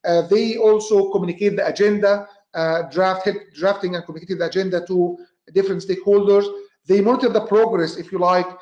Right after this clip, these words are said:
uh, uh, of, of the different topics which are assigned to the board, and they keep records of, of, uh, responses and, and interactions with the board and, and the management and, and the committees.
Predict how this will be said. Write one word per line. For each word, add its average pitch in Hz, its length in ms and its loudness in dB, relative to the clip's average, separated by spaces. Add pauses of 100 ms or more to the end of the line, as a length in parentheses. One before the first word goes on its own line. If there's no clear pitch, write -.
(240)
uh, 170 40 -4
uh, 170 460 0
of, 185 220 -2
of 156 160 -4
the 165 60 -4
different 175 320 -4
topics 190 320 -4
which 170 160 -8
are 175 180 -2
assigned 180 400 -6
to 175 60 -12
the 160 100 -6
board, 202 360 2
and 170 120 -8
they 160 40 -8
keep 196 400 -12 (180)
records 190 480 0 (340)
of, 175 200 2 (100)
of, 170 420 2
uh, 165 360 -4
responses 175 760 -2 (320)
and, 165 240 -4
and 165 240 -8
interactions 175 560 -6
with 170 140 -4
the 170 60 -2
board 180 400 0
and, 160 220 -8
and 151 140 -12
the 147 60 -12
management 175 480 -8 (380)
and, 156 200 -12
and 147 100 -16
the 143 40 -16
committees. 214 520 -4